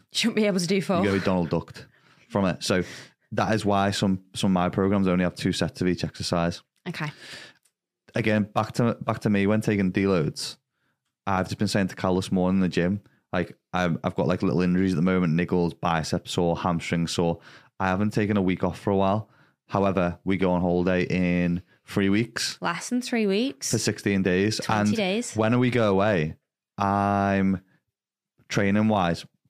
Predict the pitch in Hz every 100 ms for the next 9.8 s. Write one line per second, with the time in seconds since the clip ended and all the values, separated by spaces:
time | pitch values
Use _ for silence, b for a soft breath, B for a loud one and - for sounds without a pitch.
0 | _ - 98 117 - 113 107 107 101 90
1 | 90 95 104 - - 107 104 101 104 107
2 | 110 101 98 98 92 - B B 98 95
3 | 92 92 90 113 117 - - B B -
4 | - 107 - 113 107 104 92 95 98 98
5 | 95 95 90 82 - - 95 90 92 92
6 | 92 92 95 90 95 - - 98 - -
7 | 95 - 98 - 90 - 95 92 90 90
8 | 92 87 B B B 101 98 95 92 104
9 | 95 107 95 90 92 90 -